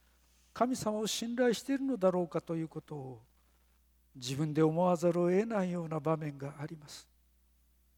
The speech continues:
神様、あなたは私たちがそういうものであることをよくご存知の上で、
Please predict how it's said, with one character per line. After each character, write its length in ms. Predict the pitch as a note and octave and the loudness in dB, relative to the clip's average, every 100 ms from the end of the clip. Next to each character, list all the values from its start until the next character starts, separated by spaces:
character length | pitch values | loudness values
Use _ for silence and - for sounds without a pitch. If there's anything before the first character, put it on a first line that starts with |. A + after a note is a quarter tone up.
| _ _ _ _ _ _ _ _ _ _ _ _ _ _ _ _ | _ _ _ _ _ _ _ _ _ _ _ _ _ _ _ _
神 220 | - C#3 | -10 -8
様、 320 | B2 B2+ B2+ C#3+ | -8 -8 -6 -4
あ 40 | |
な 100 | D3 | -6
た 140 | - | -8
は 200 | D#3 C3+ - _ _ _ _ _ _ _ _ _ | -18 -18 -20 _ _ _ _ _ _ _ _ _
私 320 | D#3 D3 G3+ - | -2 2 2 2
た 100 | F#3 | -2
ち 100 | G3+ | 0
が 140 | G3 | 0
そ 340 | - G3 G#3 | 2 0 2
う 60 | A3+ | 4
い 80 | A#3 | 2
う 60 | |
も 120 | A#3 B3 | 0 0
の 120 | A#3+ | 0
で 140 | G#3 | 0
あ 120 | G#3+ | -2
る 100 | A3+ | -2
こ 140 | A3 G#3 | -6 -8
と 180 | A3+ G3+ | -4 -2
を 100 | G3+ | 0
よ 140 | A3 | -2
く 160 | A3+ G3+ | -2 -2
ご 160 | G3 | 0
存 240 | G3+ B3 G#3 | 2 0 -2
知 120 | G#3 | -6
の 120 | A3 | -4
上 160 | A3+ A3 | -4 -2
で、 180 | D3+ | -4